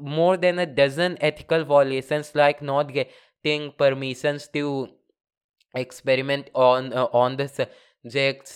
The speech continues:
selectively test, uh, recruiting subjects to prove a point, and so on. The practices involved tha-, in that study were extremely shady,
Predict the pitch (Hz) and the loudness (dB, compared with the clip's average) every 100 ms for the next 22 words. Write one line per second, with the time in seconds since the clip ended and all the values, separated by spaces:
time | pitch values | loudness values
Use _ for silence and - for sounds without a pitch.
0 | - 135 127 127 - - 135 123 139 147 | -2 0 4 2 0 -4 -2 -2 -6 -8
1 | - 131 127 131 123 123 123 120 123 131 | -2 -4 -4 -4 -2 0 0 0 -2 -6
2 | - 131 - 143 139 135 117 127 127 - | -6 -8 -6 -8 -4 -2 -2 -4 -6 -8
3 | - 135 - 131 127 135 127 127 139 147 | -10 -8 -4 -4 -2 -2 -2 -2 -2 -4
4 | 147 - 139 127 107 98 92 _ _ _ | -4 -8 -2 0 -2 -4 -12 _ _ _
5 | _ 123 147 160 156 147 - 147 143 160 | _ -2 2 4 4 2 2 2 2 -2
6 | 156 175 160 151 139 151 170 160 156 143 | -4 -2 -2 0 4 4 4 0 0 -4
7 | 147 135 143 156 - 160 160 156 165 156 | -2 2 2 0 -4 -2 -2 0 0 -2
8 | - 131 131 135 151 156 - 143 - | -6 -8 -8 -8 -8 -8 -8 -8 -8